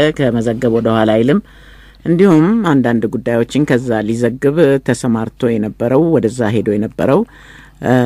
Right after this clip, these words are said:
ተክለ ሃይማኖት አዳነ የዛሚ ጋዜጠኛ፣ እ፣ ታስሯል። እ፣ የታሰረው ረቡዕ ምሽት ነው። እ፣ ረቡዕ ምሽት ታስሮ ማንም አላወቀም።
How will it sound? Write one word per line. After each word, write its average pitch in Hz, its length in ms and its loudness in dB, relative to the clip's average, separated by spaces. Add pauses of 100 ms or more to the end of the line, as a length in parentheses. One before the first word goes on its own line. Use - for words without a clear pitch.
ተክለ 147 260 4
ሃይማኖት 123 420 4
አዳነ 110 300 0 (360)
የዛሚ 113 520 2
ጋዜጠኛ፣ 113 460 -2 (960)
እ፣ - 120 -6 (960)
ታስሯል። 131 500 0 (920)
እ፣ 104 120 -2 (500)
የታሰረው 151 680 4 (220)
ረቡዕ 147 280 6 (280)
ምሽት 127 400 0
ነው። 117 120 -2 (1160)
እ፣ 117 120 -4 (260)
ረቡዕ 135 320 2
ምሽት 139 400 2 (260)
ታስሮ 131 340 0 (420)
ማንም 127 440 6
አላወቀም። 113 540 0